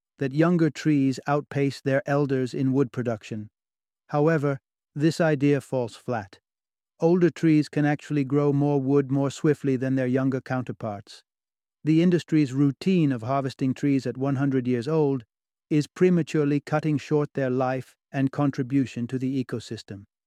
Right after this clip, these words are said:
Beech trees, for example, may not reach sexual maturity until well past their eightieth year, highlighting the inadequacy of the typical forestry cycle. Such short rotations lead to monotonous,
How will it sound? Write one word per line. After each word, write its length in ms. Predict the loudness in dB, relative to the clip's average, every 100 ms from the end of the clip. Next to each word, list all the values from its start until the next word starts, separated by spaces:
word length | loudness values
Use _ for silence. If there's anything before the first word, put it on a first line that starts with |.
| _ _ _ _ _
Beech 380 | 2 2 0 -8
trees, 340 | -4 -4 -6
for 160 | -8 -8
example, 600 | -6 -6 -8 -8 -10 -12 _ _ _ _
may 140 | 0 2
not 260 | 2 2
reach 300 | 2 0 0
sexual 380 | -2 -2 -2 -2
maturity 640 | -2 -2 0 0 0 -2 -6 _ _
until 340 | -4 0 0 2
well 200 | 0 0
past 400 | -2 -4 -4 -4
their 180 | -4 -2
eightieth 460 | -2 0 -2 -4 -2
year, 360 | -2 -2 -8 _ _ _ _
highlighting 520 | -2 2 2 0 0 0
the 140 | 0
inadequacy 640 | 0 0 0 -2 -4 -4 -4
of 100 | -2
the 100 | -2
typical 400 | -2 -2 -4 -6
forestry 520 | -4 -4 -4 -6 -8
cycle. 540 | -6 -6 -6 -8 -12 -16 _ _ _ _ _
Such 320 | -2 0 0
short 360 | -2 2 2 2
rotations 800 | 0 0 0 -2 0 -2 -2
lead 240 | 0 0 0
to 100 | 0
monotonous, 880 | 2 2 0 -2 -2 -6 -6 -16